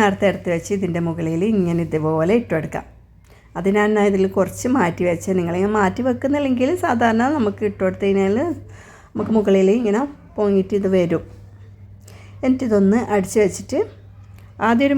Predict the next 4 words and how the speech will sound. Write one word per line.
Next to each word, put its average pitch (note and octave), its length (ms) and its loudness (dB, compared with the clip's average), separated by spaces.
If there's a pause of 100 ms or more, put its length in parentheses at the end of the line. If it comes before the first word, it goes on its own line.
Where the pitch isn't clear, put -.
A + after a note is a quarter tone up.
മീഡിയം B3+ 380 4
ഫ്ലെയിമിൽ G#3 360 6 (1040)
വെച്ചിട്ട് F3+ 480 -2 (400)
പിന്നെ G#3 200 0